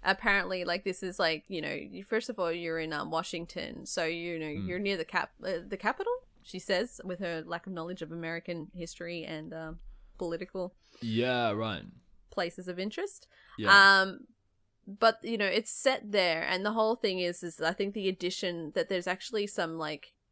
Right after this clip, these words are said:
Speaker 1: I, I believe, like, some kind of internal, um, like, like, like, not army, but, like, some kind of, like, counter, counter unit that will be going against your kind of more, like,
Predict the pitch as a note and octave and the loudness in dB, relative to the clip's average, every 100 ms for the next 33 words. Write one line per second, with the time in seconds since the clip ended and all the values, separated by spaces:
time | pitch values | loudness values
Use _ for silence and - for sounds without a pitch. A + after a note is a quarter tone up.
0 | _ D#3+ - - - E3+ F3+ F#3 F#3+ F#3 | _ -12 -12 -12 -10 -6 -4 -2 -2 -4
1 | - F#3 F3+ E3 F3 - F#3+ E3 E3 D#3+ | -6 -8 -6 -6 -8 -6 -4 -4 -2 -2
2 | D#3 - - D3+ D3 D3 D3 D#3+ - _ | -4 -4 -4 -2 -2 -4 -6 -10 -16 _
3 | _ _ _ _ _ - - - _ _ | _ _ _ _ _ -20 -20 -20 _ _
4 | _ - F2 E2+ - - _ _ _ _ | _ -8 -6 -6 -10 -18 _ _ _ _
5 | _ _ - E3+ - - - A#3 B3 D#4+ | _ _ -8 -8 -8 -18 -4 0 2 2
6 | - G#3 G#3 G3 F3 F3+ F#3 F3+ F3+ F3 | 6 6 6 2 -2 -2 0 2 2 0
7 | - G3 - G3 G#3 F#3+ F3 E3 G#3+ F#3 | -2 -6 -4 -4 -4 0 -2 -2 -4 -4
8 | F#3+ F3 D#3 E3 - _ _ _ _ - | -2 -2 -2 -6 -14 _ _ _ _ -2
9 | F#3+ F3+ F3 E3+ - - _ - F#3 G3 | 0 0 -4 -6 -12 -20 _ -14 -6 -4
10 | G#3 G#3+ - - F3+ F#3 F3+ F3+ F#3 F3 | -2 -4 -6 -4 -2 0 -2 -2 0 0
11 | F3 E3+ E3 - - - E3+ E3 F3 - | -2 -2 -2 -4 -8 -2 2 2 2 -2
12 | E3+ D#3+ - D#3+ D#3 D#3 | -4 -4 -4 -4 -4 -6